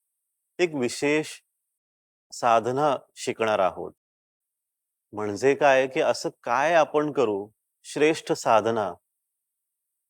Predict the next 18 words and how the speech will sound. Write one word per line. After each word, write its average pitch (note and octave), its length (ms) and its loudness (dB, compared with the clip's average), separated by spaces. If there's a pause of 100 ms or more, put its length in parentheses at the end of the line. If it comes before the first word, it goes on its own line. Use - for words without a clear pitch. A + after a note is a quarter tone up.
(120)
किंवा D#3 140 -2
सगळ्यात D3 480 0
चांगलं D3+ 560 2
कर्म, A#2+ 520 0 (480)
सर्वोत्तम D#3+ 960 0
कर्म G2+ 400 -2 (1120)
काय E3 240 4
असेल? G#2+ 480 -2 (560)
कोणतं D#3+ 340 4
आपण E3+ 280 6
असं C#3+ 360 0 (580)
कार्य C3 400 2
करू A#2+ 440 2
की B2+ 280 -6
जेणेकरून B2+ 720 2 (480)
भौतिक B2 560 0
स्तरावरती A#2 640 0
सुद्धा A2 540 -4